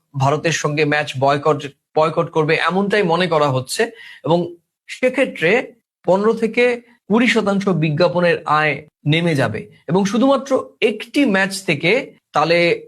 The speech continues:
হারাচ্ছে কত? একটি ম্যাচ থেকে আইসিসি হারাচ্ছে প্রায় চারশো কোটি টাকার মতো। তা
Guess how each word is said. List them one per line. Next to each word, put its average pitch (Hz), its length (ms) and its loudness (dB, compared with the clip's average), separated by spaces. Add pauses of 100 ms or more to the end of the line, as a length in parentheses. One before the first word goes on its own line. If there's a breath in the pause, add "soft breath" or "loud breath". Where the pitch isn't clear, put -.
(120)
হারাচ্ছে 202 640 0
কত? 110 180 -6
একটি 151 360 -4
ম্যাচ 190 180 0 (120)
থেকে 202 260 -6
আইসিসি 147 400 -6
হারাচ্ছে 156 400 0
প্রায় 190 380 -2
চারশো 160 360 -6
কোটি 147 180 -6
টাকার 139 280 -6
মতো। - 260 -16 (240)
তা - 60 -8